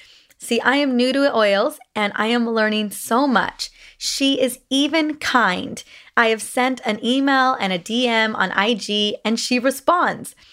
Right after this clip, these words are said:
and answers my questions about what oils to use for whatever I'm trying to do. I have been recommending her to my friends. If you wanna learn something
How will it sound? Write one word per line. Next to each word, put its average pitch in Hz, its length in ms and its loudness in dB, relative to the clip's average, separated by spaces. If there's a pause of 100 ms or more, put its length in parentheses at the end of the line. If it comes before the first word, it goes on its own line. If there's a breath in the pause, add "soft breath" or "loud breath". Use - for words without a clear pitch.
(200 soft breath)
and 233 140 0
answers 269 340 0
my 294 140 2
questions 196 480 -2
about 185 280 2
what 208 160 2
oils 196 340 2
to 202 100 -8
use 190 260 -4
for 185 140 -4
whatever 202 480 0
I'm 185 160 0
trying 180 340 -4
to 175 80 -8
do. 165 400 0 (460 loud breath)
I 214 80 6
have 226 100 2
been 226 140 0
recommending 240 560 0
her 262 140 0
to 254 120 -4
my 247 140 2
friends. 180 520 -2 (300 loud breath)
If 208 160 -4
you 247 100 2
wanna 254 280 4
learn 294 160 0
something 196 640 0